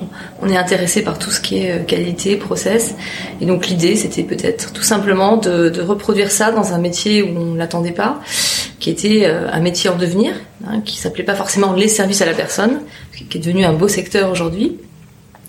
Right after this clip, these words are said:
Et donc l'idée était effectivement de processer l'aspect recrutement d'une part et l'aspect suivi, euh, des, euh, familles, des clients, euh, d'autre part,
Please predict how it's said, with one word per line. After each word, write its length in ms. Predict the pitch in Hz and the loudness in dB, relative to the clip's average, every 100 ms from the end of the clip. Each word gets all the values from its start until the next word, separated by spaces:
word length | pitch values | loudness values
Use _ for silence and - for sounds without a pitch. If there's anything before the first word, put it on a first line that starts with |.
| - 247 | -4 0
Et 60 | |
donc 240 | 185 175 - | 2 2 0
l'idée 220 | 170 202 | 2 2
était 200 | 220 180 | 2 0
effectivement 480 | 175 - - 190 214 | -2 -6 -2 2 2
de 80 | 175 | 2
processer 640 | - 196 196 - 202 202 - - - - | 0 0 2 2 2 2 -2 -14 -18 -10
l'aspect 540 | 190 180 196 - - 208 | -2 0 2 0 2 2
recrutement 520 | 202 196 214 196 185 | 2 2 0 0 0
d'une 180 | 175 165 | 0 -2
part 260 | 180 214 | 0 2
et 60 | 226 | 2
l'aspect 340 | 175 170 - | 2 -2 -2
suivi, 480 | 196 - 175 196 220 220 - - - - | 0 0 0 2 2 0 -12 -14 -18 -8
euh, 280 | 180 175 170 | -4 -2 -2
des, 460 | 165 180 - 190 180 | 0 2 4 4 4
euh, 400 | 156 - - - | 2 2 2 -2
familles, 400 | - 160 175 226 | -2 2 4 4
des 160 | 180 170 | 4 0
clients, 560 | - 180 196 208 208 | -2 -2 0 2 0
euh, 600 | 180 175 175 - - - 208 | -2 -6 -8 -12 -16 -12 -8
d'autre 240 | - 180 | -6 -6
part, 480 | - 220 285 233 | -4 -2 0 -2